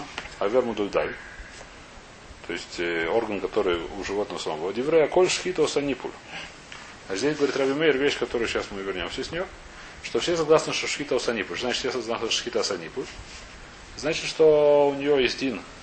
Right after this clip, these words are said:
как Эвер Минахай. Причем мы смотрим, как будто бы он упал в моме-, вместе со Шхитой, или даже чуть перед Шхитой, я не знаю, как это смотреть точно.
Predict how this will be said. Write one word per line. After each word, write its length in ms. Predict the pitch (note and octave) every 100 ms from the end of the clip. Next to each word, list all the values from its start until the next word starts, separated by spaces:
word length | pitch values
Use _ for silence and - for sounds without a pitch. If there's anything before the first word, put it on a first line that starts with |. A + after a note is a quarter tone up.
| - -
как 180 | G#2+
Эвер 200 | B2 A#2+
Минахай. 500 | G#2 G#2 F2+ D#2+ E2+ D#2
Причем 220 | - G2 G#2+
мы 60 |
смотрим, 260 | G2 C#3 C3+
как 160 | -
будто 240 | A#2 C#3 A#2
бы 140 | A2+
он 100 | G#2+
упал 300 | G2+ - A#2
в 20 |
моме-, 220 | F#2 G#2 G2
вместе 340 | G#2 A#2 -
со 140 | -
Шхитой, 320 | - - G#2 E2+
или 40 |
даже 140 | F#2+
чуть 180 | F2 F#2
перед 240 | - G#2+ E2+
Шхитой, 340 | - F2+ G2
я 40 |
не 60 | D#2
знаю, 180 | D#2 D#2
как 80 | -
это 100 | -
смотреть 300 | F2+ D#2 -
точно. 300 | G2+ -